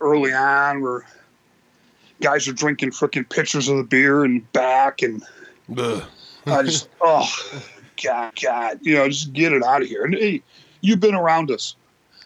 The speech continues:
Speaker 1: I mean, we party. I'm forty-six, and I don't party like I, like I used to, and I should have never partied like I used to. But
Speaker 2: <laughs>
Speaker 1: it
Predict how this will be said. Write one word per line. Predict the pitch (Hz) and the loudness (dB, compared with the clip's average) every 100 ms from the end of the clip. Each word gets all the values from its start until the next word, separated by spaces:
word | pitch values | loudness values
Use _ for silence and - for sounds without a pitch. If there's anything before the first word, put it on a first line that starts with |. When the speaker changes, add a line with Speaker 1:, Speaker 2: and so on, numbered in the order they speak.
| _ _ _ - - _ _ - | _ _ _ -20 -20 _ _ -4
Speaker 1:
I | 151 | -2
mean, | 160 165 160 147 131 - | -2 -2 -6 -8 -12 -4
we | 160 208 214 214 208 - _ _ _ _ _ | 0 2 4 2 0 -4 _ _ _ _ _
party. | - 190 190 190 170 156 _ | -2 2 2 2 -2 -10 _
I'm | 170 190 | -6 -6
forty-six, | - 226 196 - - 180 - - - - - - - - - _ - | -2 0 2 2 2 2 0 -6 -8 -18 -18 -20 -20 -20 -20 _ -2
and | 160 | 0
I | |
don't | 208 202 - | 0 -2 -2
party | 208 196 | 0 0
like | 170 160 | -2 -2
I, | 165 | -4
like | 156 160 160 | -4 -4 -2
I | 160 | -4
used | 160 170 - | -4 -8 -10
to, | 131 110 - _ - | -12 -12 -16 _ -10
and | 156 | -4
I | 151 | -2
should | 143 180 170 | -2 -2 -2
have | 156 | 0
never | 196 196 | 0 0
partied | - 139 123 113 | 0 0 0 0
like | 120 123 | -2 -2
I | |
used | 117 113 - | -6 -8 -6
to. | 110 104 - | -6 -6 -6
But | 131 156 165 135 | 0 2 2 2
Speaker 2:
<laughs> | 143 123 139 - - _ _ - - _ _ _ _ | -2 -2 -4 -8 -16 _ _ -20 -20 _ _ _ _
Speaker 1:
it | _ | _